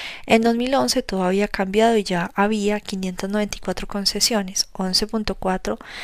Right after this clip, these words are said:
de la cantidad, pero en dos mil catorce el Plan Estatal de Desarrollo Guerrerense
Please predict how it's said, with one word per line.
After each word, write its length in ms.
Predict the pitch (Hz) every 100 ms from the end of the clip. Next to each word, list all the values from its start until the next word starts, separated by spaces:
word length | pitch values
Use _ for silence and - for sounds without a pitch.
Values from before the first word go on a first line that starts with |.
| - -
de 200 | 190 202
la 100 | 196
cantidad, 560 | - 190 - 196 208 233
pero 180 | 214 190
en 60 |
dos 140 | 190 190
mil 140 | 185
catorce 500 | - 208 220 - 240
el 140 | 208 185
Plan 240 | 196 190
Estatal 440 | 196 - 214 190
de 120 | 185 208
Desarrollo 540 | 220 190 185 185 190
Guerrerense 640 | 214 208 190 220 202 -